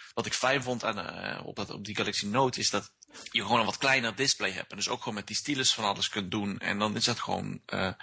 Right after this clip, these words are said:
comfortabeler werken dan met je vingers, naar mijn idee. En, eh, ik denk dat dat op zo'n Note acht punt nul, eh, de toegevoegde waarde minder is, omdat je toch al zo'n groot scherm hebt en comfortabeler met je vingers kunt werken. Dus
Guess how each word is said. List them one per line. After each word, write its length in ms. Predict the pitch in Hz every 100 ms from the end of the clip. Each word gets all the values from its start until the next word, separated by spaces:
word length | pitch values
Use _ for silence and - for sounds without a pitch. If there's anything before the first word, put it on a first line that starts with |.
| - -
comfortabeler 840 | 131 120 113 - 143 135 127 123 117
werken 360 | 123 120 -
dan 100 | 104
met 160 | 104 -
je 60 |
vingers, 320 | 104 92 92 -
naar 100 | 95
mijn 180 | 85 87
idee. 220 | 87 90 - - - - - _ _ _ _ -
En, 440 | - 113 113 110
eh, 300 | - 110 104
ik 120 | 113
denk 140 | 131 127
dat 100 | 120
dat 140 | 123
op 140 | 127
zo'n 300 | - 113 113
Note 240 | 123 135 127
acht 140 | 123
punt 120 | 127
nul, 380 | 123 139 143 113
eh, 240 | 117 117 117
de 80 |
toegevoegde 400 | 117 139 131 135
waarde 240 | 123 123 113
minder 480 | 107 131 147 120 101
is, 180 | 113
omdat 240 | - 127 139
je 100 | 131
toch 180 | 120 -
al 120 | 113
zo'n 180 | 107 101
groot 280 | 110 110
scherm 360 | - 113 107 104
hebt 320 | 107 101 - - - - - - _ _ _
en 260 | - 107 101
comfortabeler 540 | - 101 123 117 107
met 120 | 101 -
je 80 |
vingers 300 | 104 156 123
kunt 160 | - -
werken. 360 | 85 85 - 92
Dus 240 | 98 -